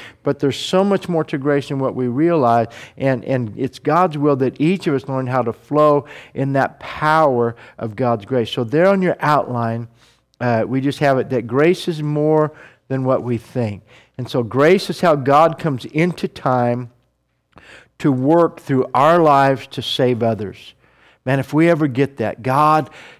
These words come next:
comes into time. God is eternal. He's an eternal being. God doesn't live in time. The o-, the only way he's in time, he, he had to come as his son into time,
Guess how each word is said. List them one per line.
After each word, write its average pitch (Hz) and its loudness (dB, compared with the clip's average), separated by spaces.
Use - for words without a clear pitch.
comes 135 -2
into 147 0
time. 131 -2
God 165 4
is 170 -4
eternal. 170 -2
He's 147 -2
an 151 -2
eternal 165 -2
being. 151 -2
God 175 2
doesn't 185 0
live 156 4
in 131 -4
time. 120 -2
The 131 0
o-, 156 2
the 139 0
only 185 4
way 185 4
he's 147 -2
in 175 2
time, 175 0
he, 151 2
he 160 2
had 170 4
to 143 0
come 170 2
as 165 2
his 160 2
son 190 2
into 135 -2
time, 139 0